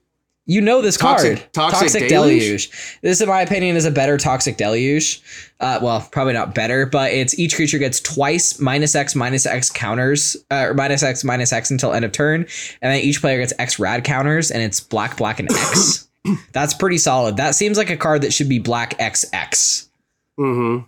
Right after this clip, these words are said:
Speaker 1: Um, Atomize, destroy target non-land permanent, and then proliferate. Uh, Radstorm. Radstorm I'm putting in every blue deck I own, not for any other reason than it's fucking hilarious.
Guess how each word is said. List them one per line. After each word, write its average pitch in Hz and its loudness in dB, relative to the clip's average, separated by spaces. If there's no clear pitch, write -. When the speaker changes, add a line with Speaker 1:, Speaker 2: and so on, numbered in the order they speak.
Speaker 1:
Um, 120 0
Atomize, 160 0
destroy 143 0
target 139 0
non-land 135 0
permanent, 135 0
and 123 -2
then 123 0
proliferate. 143 0
Uh, 113 0
Radstorm. 156 2
Radstorm 131 0
I'm 117 0
putting 123 0
in 110 -2
every 110 0
blue 98 0
deck 90 -4
I 87 -2
own, 87 -4
not 98 -2
for - -2
any 107 -2
other 104 -2
reason 101 -2
than 104 -2
it's 92 -6
fucking - -6
hilarious. 80 -4